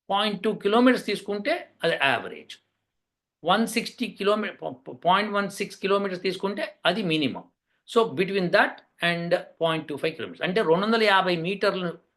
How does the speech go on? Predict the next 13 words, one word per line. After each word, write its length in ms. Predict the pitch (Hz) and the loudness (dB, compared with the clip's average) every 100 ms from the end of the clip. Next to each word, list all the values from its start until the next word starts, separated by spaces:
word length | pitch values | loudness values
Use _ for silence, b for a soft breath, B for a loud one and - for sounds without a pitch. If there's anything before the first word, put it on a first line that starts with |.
| _ _ - | _ _ -6
నూట 240 | 160 185 190 | -2 2 4
అరవై 400 | 170 165 165 - _ _ | 6 6 2 0 _ _
మీటర్లు, 480 | 151 151 147 117 - - | -4 -4 -2 -4 -6 -8
నూట 240 | 156 190 | -4 2
అరవై 320 | 202 196 185 180 | 4 4 4 2
నుంచి 320 | 208 220 262 | 0 -2 0
రెండు 200 | 196 180 | 2 2
వందల 160 | 180 | 2
యాభై 260 | 165 156 151 | 4 4 2
మీటర్ల 340 | 147 190 208 | -2 -4 -2
మధ్యలో 520 | 160 143 143 - 220 240 | -2 -2 0 4 6 6
ఉంటుంది 400 | 143 - 123 | 2 -4 -10
అది 120 | - | -12